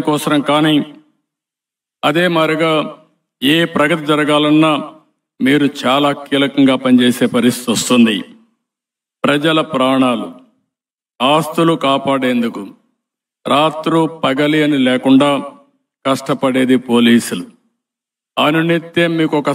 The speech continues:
సవాలు, ఎందుకంటే సంఘ విద్రోహ శక్తులు అనేక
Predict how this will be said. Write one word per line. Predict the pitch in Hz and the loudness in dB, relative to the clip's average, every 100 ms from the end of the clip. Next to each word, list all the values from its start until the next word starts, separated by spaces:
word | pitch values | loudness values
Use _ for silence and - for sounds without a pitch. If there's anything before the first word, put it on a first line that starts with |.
| - | -2
సవాలు, | 127 123 127 101 - - _ _ _ _ _ _ _ _ - | -2 0 0 -2 -8 -18 _ _ _ _ _ _ _ _ -4
ఎందుకంటే | 147 160 160 156 147 165 156 - - _ _ _ _ _ _ | -2 0 0 0 0 0 0 -4 -12 _ _ _ _ _ _
సంఘ | 147 170 170 165 | -2 0 0 0
విద్రోహ | 147 139 165 165 165 156 | -2 -2 0 0 0 -4
శక్తులు | 156 139 156 160 160 - - _ _ _ - | -6 -6 -2 0 0 -4 -14 _ _ _ -6
అనేక | 127 156 175 170 170 | -2 0 0 0 -2